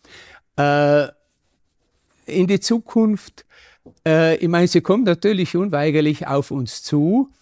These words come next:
aber ich kann sie nur, äh, gut eigentlich vorbereiten,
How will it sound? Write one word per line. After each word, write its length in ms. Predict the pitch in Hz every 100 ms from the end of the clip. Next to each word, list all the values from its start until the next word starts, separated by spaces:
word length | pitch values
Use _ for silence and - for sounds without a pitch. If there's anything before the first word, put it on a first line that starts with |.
| - - _ _
aber 280 | 143 165 180
ich 180 | 185
kann 240 | - 170 214
sie 220 | - 170
nur, 520 | 156 170 214 240 240 - _ -
äh, 320 | 147 147 151 -
gut 440 | 180 208 240 -
eigentlich 480 | 143 156 165 151 147
vorbereiten, 1000 | - 151 165 165 139 147 175 - 175